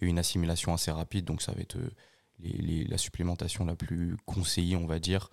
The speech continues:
Après, le reste, il y a, il y a, il y a des choses intéressantes, mais c'est pas non plus, euh, c'est, enfin, il y a pas d'effet significatif non plus,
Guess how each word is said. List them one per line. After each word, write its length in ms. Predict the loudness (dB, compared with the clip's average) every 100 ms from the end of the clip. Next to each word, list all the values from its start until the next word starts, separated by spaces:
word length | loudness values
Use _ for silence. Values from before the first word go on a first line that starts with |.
| -20 -20 -20 -20 _ _ -4
Après, 300 | 0 4 4
le 160 | 4
reste, 360 | 6 6 4 0
il 80 | -2
y 80 | -2
a, 80 | -2 -12 -20 -4
il 100 | 4
y 40 |
a, 180 | 6 6
il 40 | 6
y 60 |
a 40 | 4
des 120 | 4
choses 220 | 2 0
intéressantes, 520 | 2 4 4 4 2
mais 320 | 0 -2 0 0
c'est 160 | -2
pas 260 | -4 -2 0
non 160 | 0
plus, 380 | -2 0 2 4
euh, 200 | 4 2
c'est, 200 | 2 0
enfin, 160 | 0 -4
il 40 | -2
y 60 |
a 20 |
pas 140 | 0 0
d'effet 260 | 0 2
significatif 640 | 4 4 2 2 0 0 0
non 140 | 0
plus, 400 | 2 4 4 0